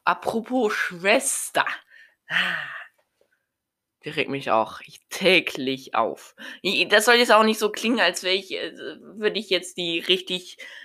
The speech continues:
äh, öffentlich, äh, fertig machen wollen. Nein, nein, nein, nein, nein. Da, das hat sie nämlich,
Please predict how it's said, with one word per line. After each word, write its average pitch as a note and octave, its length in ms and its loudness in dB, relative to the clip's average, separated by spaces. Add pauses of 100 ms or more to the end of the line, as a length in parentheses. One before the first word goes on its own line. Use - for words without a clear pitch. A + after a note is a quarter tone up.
(120)
äh, - 140 -2
öffentlich, F3 1040 0
äh, - 100 -12 (320)
fertig G3+ 420 2
machen D#3 320 -2
wollen. D3 260 0
Nein, D3 200 2
nein, D3+ 120 2
nein, D#3 160 0
nein, D#3 120 2
nein. E3+ 160 4
Da, G3+ 100 6
das A#3 240 4
hat A3+ 140 2
sie A3+ 140 -2
nämlich, G#3 460 2